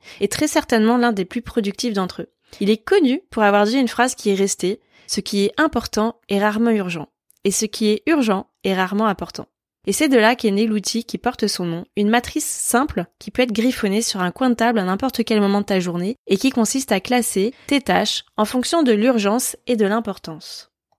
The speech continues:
Ok, je te préviens tout de suite, si t'es en train de conduire, de courir, de faire la vaisselle,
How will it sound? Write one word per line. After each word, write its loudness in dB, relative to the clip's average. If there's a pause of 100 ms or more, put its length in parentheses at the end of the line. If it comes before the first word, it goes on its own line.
Ok, 2
je -2
te -4
préviens 0
tout -4
de -6
suite, -2
si -4
t'es -4
en 0
train -6
de -2
conduire, -2
de -4
courir, 0
de -8
faire -4
la -2
vaisselle, 0